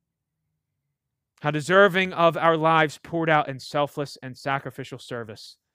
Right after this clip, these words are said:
Brothers and sisters, that is, is true greatness. Let's, let's pray. Lord,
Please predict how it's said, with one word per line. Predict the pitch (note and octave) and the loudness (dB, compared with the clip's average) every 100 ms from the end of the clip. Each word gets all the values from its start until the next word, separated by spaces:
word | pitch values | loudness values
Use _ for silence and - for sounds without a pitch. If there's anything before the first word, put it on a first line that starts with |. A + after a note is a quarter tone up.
| _ _ _ _ _ _ _ | _ _ _ _ _ _ _
Brothers | D#3 D3+ C3+ | -8 -6 -8
and | C3+ | -12
sisters, | C3+ B2 | -14 -8
that | C3+ C#3 | -4 -4
is, | B2+ A#2+ - | -6 -14 -16
is | B2+ | -20
true | - - D3 | -20 -12 -12
greatness. | A#2 A#2 A2 G2 F2 - _ _ _ _ _ _ _ _ _ B2+ | -10 -12 -14 -16 -20 -20 _ _ _ _ _ _ _ _ _ -20
Let's, | A#2 - | -20 -18
let's | B2 _ | -18 _
pray. | - G#2 F2+ _ _ _ _ _ _ _ _ _ _ _ _ _ _ _ _ _ _ _ _ _ _ _ - | -16 -16 -16 _ _ _ _ _ _ _ _ _ _ _ _ _ _ _ _ _ _ _ _ _ _ _ -2
Lord, | D#3+ D3 | 0 0